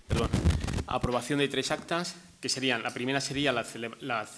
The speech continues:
cero tres barra dos mil veintitrés, celebrada el día treinta de marzo, ordinaria. La número cero cuatro barra dos mil veintitrés, celebrada el día uno de abril, que era extraordinaria. Y, por último, la cero cinco barra dos mil veintitrés,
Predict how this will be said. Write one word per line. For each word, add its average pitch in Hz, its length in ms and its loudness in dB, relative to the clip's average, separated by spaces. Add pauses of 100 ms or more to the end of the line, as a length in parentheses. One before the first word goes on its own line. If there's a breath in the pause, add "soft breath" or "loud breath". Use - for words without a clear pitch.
cero 143 240 2
tres 139 140 2
barra 131 180 0
dos 123 100 -4
mil 131 120 0
veintitrés, 147 580 -4
celebrada 127 340 2
el 120 60 4
día 127 160 2
treinta 127 280 0
de 123 100 4
marzo, 151 440 0
ordinaria. 139 640 -2 (600 loud breath)
La 120 140 -2
número 135 300 4
cero 135 200 -2
cuatro 135 280 2
barra 127 180 2
dos 113 180 -6
mil 131 120 -2
veintitrés, 131 420 -4
celebrada 117 400 -2
el 117 140 -6
día 120 420 0
uno 131 220 0
de 120 60 2
abril, 151 360 -2 (580 soft breath)
que 120 100 -2
era 120 100 2
extraordinaria. 147 880 2
Y, 120 80 -6
por 123 120 -4
último, 131 520 0
la 120 280 -4
cero 131 280 -4
cinco 131 480 -4
barra 120 320 -2
dos 113 240 -6
mil 131 100 -2
veintitrés, 135 560 -2